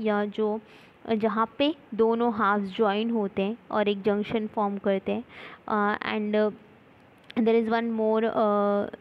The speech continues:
uh, junction is there, so या फिर जो सेपरेशन है वो होता है। So fis-, uh, facet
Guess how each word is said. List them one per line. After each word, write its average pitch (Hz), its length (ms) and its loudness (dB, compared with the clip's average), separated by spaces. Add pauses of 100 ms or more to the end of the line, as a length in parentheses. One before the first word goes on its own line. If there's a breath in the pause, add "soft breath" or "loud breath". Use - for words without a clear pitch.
(140)
uh, 226 380 -2
junction 220 480 -2
is 220 220 0
there, 196 320 -2
so - 60 -12
या 208 180 0
फिर 220 180 0
जो 226 160 -2
सेपरेशन 214 680 0
है 214 180 -4 (340 loud breath)
वो 240 100 4
होता 208 300 0
है। 202 180 2
So - 120 -6
fis-, 285 640 0
uh, 220 360 4
facet 285 360 0